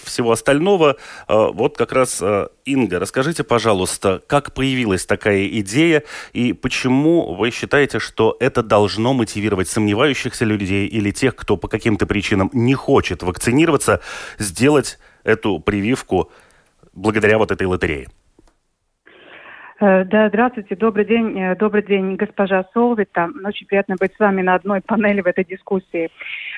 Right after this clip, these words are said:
Speaker 2: Конечно же, этот, э, лотерею по вакцинации не мы придумали, мы не придумывали, как говорится, э, э, э, дивретени, но я, не знаю, вы можете мне пом-, помочь перевести.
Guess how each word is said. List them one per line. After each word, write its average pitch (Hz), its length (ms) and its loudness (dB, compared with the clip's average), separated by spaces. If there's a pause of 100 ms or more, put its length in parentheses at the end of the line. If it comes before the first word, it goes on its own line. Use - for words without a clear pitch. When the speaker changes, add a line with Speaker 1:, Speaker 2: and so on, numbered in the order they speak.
(100)
Speaker 2:
Конечно 233 500 2
же, 196 120 -2
этот, 214 500 0 (100)
э, 196 580 4 (160)
лотерею 214 560 2
по 214 160 0
вакцинации 202 840 -2
не 190 140 0
мы 220 140 2
придумали, 220 640 0
мы 208 80 -6
не 202 120 -8
придумывали, 180 840 2 (100)
как - 80 -12
говорится, 180 640 2 (760)
э, 196 80 2
э, 190 460 4 (800)
э, 208 80 -6
дивретени, 190 680 2
но 180 160 0
я, 220 360 4
не 180 200 -4
знаю, 180 180 -6
вы 180 60 -4
можете 185 240 -6
мне 175 80 -4
пом-, 220 200 -4 (160)
помочь 190 380 0
перевести. 185 560 0